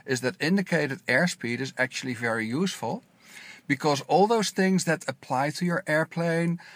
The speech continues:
like the lowest speed before you stall and the highest speed before the air rips your plane apart, those can always be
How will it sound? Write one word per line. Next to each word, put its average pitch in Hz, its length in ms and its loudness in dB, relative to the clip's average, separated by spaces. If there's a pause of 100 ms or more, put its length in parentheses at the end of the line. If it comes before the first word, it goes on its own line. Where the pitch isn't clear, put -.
(160)
like 113 260 0
the 95 80 -6
lowest 123 480 2
speed 151 460 0
before 117 340 -4
you 110 100 -4
stall 123 680 4
and 98 140 0
the 87 60 -6 (100)
highest 127 340 4
speed 139 440 -4
before - 300 -6
the - 160 -4
air 107 200 2
rips 107 260 -4
your 85 80 -14
plane 117 320 -4
apart, 160 540 -2 (720)
those 226 540 4 (240)
can 147 160 -2
always 175 420 2
be 156 220 0